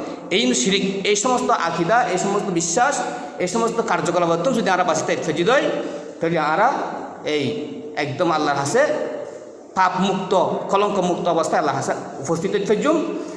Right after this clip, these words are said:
এবং আল্লাহ পাকে যে সমস্ত ওয়াদা আর আল্লাহ রেখি, এই সমস্ত ওয়াদা আমরা যথাযথভাবে লাভ করতে ফেজুম। তো কবিরা গুনাহের মধ্যে সবচেয়ে আকবরুল কাবাইর, আকবরুল কাবাইর এগুলো থেকে আল ইশরাকু বিল্লাহ, আল্লাহ লয় শরিক করেন,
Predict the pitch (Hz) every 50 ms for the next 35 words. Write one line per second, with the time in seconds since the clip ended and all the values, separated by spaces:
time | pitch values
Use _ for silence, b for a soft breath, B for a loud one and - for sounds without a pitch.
0 | B B - 208 262 240 214 214 214 214 208 214 208 208 208 185 - - 170 165
1 | 196 208 196 185 190 196 180 160 156 156 151 - 175 170 160 156 175 175 175 175
2 | 151 151 143 - - 226 175 131 127 120 117 - 135 - 165 156 151 - 151 135
3 | 135 135 127 127 127 127 143 131 127 135 139 135 143 147 156 165 175 214 254 -
4 | - - 151 135 127 120 139 - - - 123 110 110 104 104 - - - - B
5 | B B B B B - - 175 170 214 208 208 202 196 202 202 214 233 226 262
6 | 233 - 247 247 247 - - 233 226 185 208 240 240 240 269 254 240 196 - 190
7 | 170 180 160 151 135 - - - - - - - - - - B B B B B
8 | B B - 175 220 214 - 262 262 269 262 - - 185 185 185 190 233 277 285
9 | - 202 208 214 220 - 233 - 202 - 208 208 190 - 190 226 269 262 262 226
10 | 170 151 135 135 131 120 - - - - - - - - - - 170 175 180 180
11 | 165 165 - - 196 208 202 - 175 131